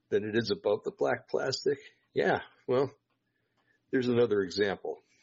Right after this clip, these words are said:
Not a, not as good as the, uh, the last example, but almost. But, uh, so we have to, um, we gotta start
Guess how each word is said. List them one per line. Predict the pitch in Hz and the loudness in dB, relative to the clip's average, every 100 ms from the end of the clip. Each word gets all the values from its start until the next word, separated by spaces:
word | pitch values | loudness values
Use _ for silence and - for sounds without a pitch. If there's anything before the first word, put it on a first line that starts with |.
| _ _ _ | _ _ _
Not | 127 139 | 0 2
a, | 127 123 | 2 0
not | 131 131 | 0 0
as | 123 | 0
good | - 123 110 | 0 0 0
as | 104 101 | -6 0
the, | 98 | 2
uh, | 98 95 | 2 2
the | 101 | 2
last | 101 110 - | 2 2 -2
example, | - - 90 - 98 | -6 -2 -2 0 -2
but | 92 92 - - _ _ _ _ | 0 -2 -4 -20 _ _ _ _
almost. | - 143 82 - - - - - - _ _ _ _ - | -2 -2 -2 -4 -8 -14 -20 -20 -20 _ _ _ _ -4
But, | 98 - - | -4 -2 -2
uh, | 101 104 - - | 0 0 -6 -8
so | - 135 123 - _ _ - - - | -2 0 0 -6 _ _ -20 -20 -8
we | 123 | -4
have | 107 165 - - | 0 -2 -2 -2
to, | 139 120 110 107 | 0 2 2 2
um, | 104 98 - _ _ _ _ _ _ _ _ _ _ _ _ _ _ _ _ _ _ _ _ - _ _ _ | 0 -6 -12 _ _ _ _ _ _ _ _ _ _ _ _ _ _ _ _ _ _ _ _ -20 _ _ _
we | - | 0
gotta | 220 254 | 2 2
start | - 170 175 | 0 2 2